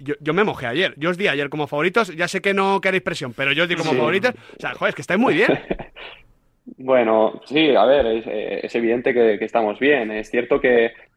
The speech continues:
Speaker 2: hoy en día mantenerte una temporada entera a este nivel es complicado y, de hecho, bueno, me alegra y me sorprende también que, que el Girona se mantenga,
Speaker 1: Mm.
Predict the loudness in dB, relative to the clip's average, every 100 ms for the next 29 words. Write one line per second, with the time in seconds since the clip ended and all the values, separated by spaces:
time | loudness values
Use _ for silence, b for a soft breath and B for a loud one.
0 | _ -6 -4 0 0 0 -4 -4 -4 -2
1 | 0 0 -2 -2 0 0 2 4 6 4
2 | 2 -4 -2 0 2 4 6 4 4 0
3 | -2 -4 -6 -2 -2 -2 -2 -2 0 2
4 | 4 2 -2 -6 -4 -2 -2 0 0 -2
5 | -6 -6 -2 0 0 2 0 0 -6 -6
6 | -6 -2 -2 -2 0 2 2 4 2 0
7 | -4 -2 0 2 0 0 -2 -2 0 2
8 | 2 0 _ -20